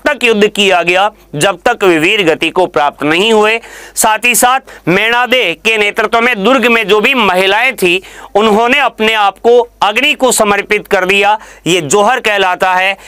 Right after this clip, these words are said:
इसका मतलब ये हुआ थर्टीन ज़ीरो एट का जो अटैक आता है, तेरह सौ आठ ईस्वी का अलाउद्दीन खिलजी का जो अटैक था, उस अटैक में शीतल और सोम लड़ते हुए वीर गति को प्राप्त हो जाते हैं।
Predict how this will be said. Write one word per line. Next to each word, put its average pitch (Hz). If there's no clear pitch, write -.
इसका 233
मतलब 226
ये 226
हुआ 190
थर्टीन 233
ज़ीरो 220
एट 226
का 220
जो 202
अटैक 196
आता 170
है, 196
तेरह 190
सौ 240
आठ 220
ईस्वी 190
का 208
अलाउद्दीन 220
खिलजी 202
का 202
जो 180
अटैक 180
था, 165
उस 240
अटैक 226
में 202
शीतल 220
और 190
सोम 202
लड़ते 170
हुए 151
वीर 208
गति 160
को 147
प्राप्त 151
हो 143
जाते 147
हैं। 160